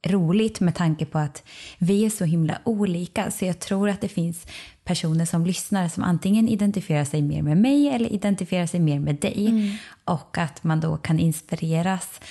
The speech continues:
Speaker 1: För någon, för, för några personer kan det säkert handla om att få in mer rörelse och träning.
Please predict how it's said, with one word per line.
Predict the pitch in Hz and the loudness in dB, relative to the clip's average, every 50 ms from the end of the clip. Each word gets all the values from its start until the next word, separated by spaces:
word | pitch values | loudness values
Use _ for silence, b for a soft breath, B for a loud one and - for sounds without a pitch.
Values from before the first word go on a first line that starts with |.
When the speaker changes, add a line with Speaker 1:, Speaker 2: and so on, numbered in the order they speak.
| B B | B B
Speaker 1:
För | - - 190 | -4 -2 0
någon, | 185 180 196 - - | 2 2 0 -2 -4
för, | - - - 185 175 - - | -10 -4 -2 -2 -2 -2 -6
för | - - - 196 | -10 -4 0 2
några | 202 190 185 202 208 | 2 4 2 0 0
personer | - 233 - 175 160 160 165 | -2 -2 -2 0 0 0 -2
kan | - - 160 | -2 -2 -2
det | 156 160 | -2 0
säkert | - 165 160 - - - - | 0 -2 -2 -2 -4 -6 -2
handla | - 170 165 160 156 | 0 0 2 2 2
om | 151 151 | 2 0
att | 147 - | -2 -2
få | - - 160 | -2 0 2
in | 147 143 151 156 | 4 4 6 6
mer | 190 214 226 226 | 6 4 4 4
rörelse | 220 220 190 160 151 151 151 143 - - 151 | 2 2 2 2 2 0 -2 -2 -2 -2 -2
och | 147 143 - | -2 -2 -4
träning. | - 165 143 143 - - - - - - | -2 -2 0 0 0 -2 -2 -4 -4 -4